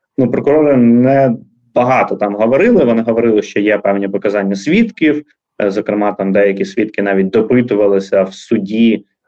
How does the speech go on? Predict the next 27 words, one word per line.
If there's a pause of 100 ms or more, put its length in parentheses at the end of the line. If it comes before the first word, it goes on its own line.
(100)
е,
в
першій
інстанції
в
закритому
режимі,
щоб
потім
ці
свідчення
можна
було
ви-,
е, (140)
використати
вже,
коли
справа, (500)
е,
з
обвинувальним
актом
колись
перейде
до
суду,